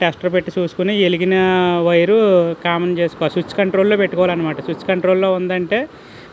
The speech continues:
మనకి స్విచ్ కట్టేసినప్పుడు మనం చేతితో పట్టుకుని కూడా మనం వర్క్ చేయొచ్చు. అదే మనం కానీ ఆ టె-, ఎలిగే, టెస్టర్ పెడితే ఎలిగే వైర్ కానీ ఈ కే-, న్యూట్రల్ కానీ ఇచ్చామనుకోండి,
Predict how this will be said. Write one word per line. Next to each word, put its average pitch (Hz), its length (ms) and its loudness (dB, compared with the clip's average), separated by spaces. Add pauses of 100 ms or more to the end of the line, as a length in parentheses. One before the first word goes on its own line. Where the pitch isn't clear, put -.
(100)
మనకి 175 260 -2
స్విచ్ 190 240 -4
కట్టేసినప్పుడు 190 560 -2 (120)
మనం 196 160 -2 (140)
చేతితో 180 380 2
పట్టుకుని 190 440 0 (300)
కూడా 190 240 2
మనం 190 160 0 (100)
వర్క్ 170 240 -4
చేయొచ్చు. 170 380 0 (640)
అదే 180 200 2
మనం 196 160 0 (180)
కానీ 196 220 0 (1000)
ఆ - 20 0 (120)
టె-, 170 240 -2 (100)
ఎలిగే, 185 280 0 (380)
టెస్టర్ 180 320 -2
పెడితే 190 200 0 (140)
ఎలిగే 185 320 2
వైర్ 180 200 4
కానీ 196 140 0 (120)
ఈ 190 120 2
కే-, 180 300 2
న్యూట్రల్ 180 320 -2
కానీ 185 160 0
ఇచ్చామనుకోండి, 180 720 0